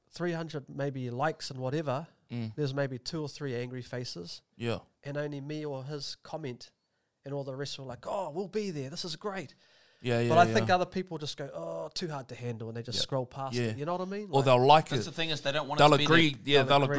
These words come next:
Speaker 2: agree, but they won't sit there and
Speaker 1: Allies.
Speaker 2: put themselves
Speaker 1: Ally.
Speaker 2: out there and be like,
Speaker 3: That's
Speaker 1: Yeah.
Speaker 3: 'cause for them, they don't want it to be their problem until it's knocking on their door.
Speaker 2: Hard.
Speaker 3: But by then, it's too late.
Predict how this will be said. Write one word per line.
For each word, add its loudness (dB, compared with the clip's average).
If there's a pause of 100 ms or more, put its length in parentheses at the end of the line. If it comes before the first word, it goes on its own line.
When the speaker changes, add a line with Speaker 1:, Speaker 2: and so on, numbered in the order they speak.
(160)
Speaker 2:
agree, -4
but 0
they 4
won't 0
sit 8
there 10
and 6
Speaker 1:
Allies. 6
Speaker 2:
put 8
themselves 8
Speaker 1:
Ally. 8
Speaker 2:
out 0
there -2
and -6
be -4
like, -2
Speaker 3:
That's 4
Speaker 1:
Yeah. 2
Speaker 3:
'cause 4 (100)
for -6
them, 0
they 8
don't 4
want 0
it -10
to -16
be -4
their -2
problem -2
until -2
it's -8
knocking 0
on 0
their -2
door. -2 (360)
Speaker 2:
Hard. 0 (100)
Speaker 3:
But -4
by 10
then, 6
it's -10
too -4
late. -2